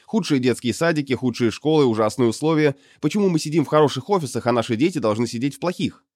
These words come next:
Галицкий считает Академию Краснодара инвестицией в будущее клуба. Он не раз говорил, что его мечта — одиннадцать собственных выпускников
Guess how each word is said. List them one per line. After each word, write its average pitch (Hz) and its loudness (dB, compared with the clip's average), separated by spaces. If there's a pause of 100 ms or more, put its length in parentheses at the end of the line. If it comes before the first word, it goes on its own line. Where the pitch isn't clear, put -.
(180)
Галицкий 104 -2
считает 98 -2
Академию 104 0
Краснодара 113 2
инвестицией 117 0
в 120 -4
будущее 107 -2
клуба. 78 -2 (240)
Он 165 4
не 180 4
раз 147 4
говорил, 123 2
что - -4
его 117 2
мечта — 110 0
одиннадцать 123 0
собственных 131 -2
выпускников 117 -2